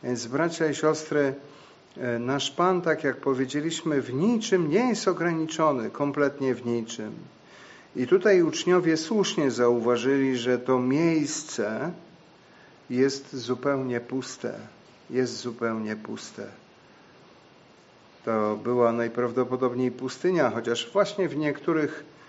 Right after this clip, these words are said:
Ewangeliach jest tam napisane, że było to miejsce pustynne, więc puste, tam niczego kompletnie nie było. I że godzina jest zbyt późna, aby cokolwiek móc uczynić. A więc, bracia i siostry,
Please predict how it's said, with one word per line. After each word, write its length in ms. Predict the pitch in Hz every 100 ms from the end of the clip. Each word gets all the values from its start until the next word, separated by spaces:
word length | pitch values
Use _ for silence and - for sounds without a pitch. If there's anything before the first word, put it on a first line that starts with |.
| - - -
Ewangeliach 840 | 135 147 139 160 160 147 135 -
jest 300 | 143 131 -
tam 220 | 139 135
napisane, 680 | 127 123 131 - 139 135 127
że 160 | 117 120
było 280 | 135 147 135
to 180 | 131
miejsce 560 | 127 127 131 127 - 131
pustynne, 760 | 127 131 - 147 139 131 113 104
więc 320 | 113 113 110
puste, 440 | - 151 147 120
tam 280 | 110 110 117
niczego 440 | 123 - 139 127 123
kompletnie 640 | 120 107 113 113 117 117
nie 160 | 117 107
było. 480 | 117 127 107 98 - - - - - - - - -
I 140 | 175
że 240 | 131 160
godzina 580 | 143 156 135 190 190 135
jest 240 | 113 110 110
zbyt 260 | - 113 -
późna, 500 | - 113 98 107 104 107 -
aby 220 | 131 123
cokolwiek 680 | 143 226 - 185 165 170 170
móc 340 | 180 175 175
uczynić. 760 | 185 180 - 220 143 95 - - - - - - - - -
A 60 |
więc, 200 | 139 139
bracia 380 | 143 208 214 190
i 80 | 170
siostry, 580 | - 185 170 170 131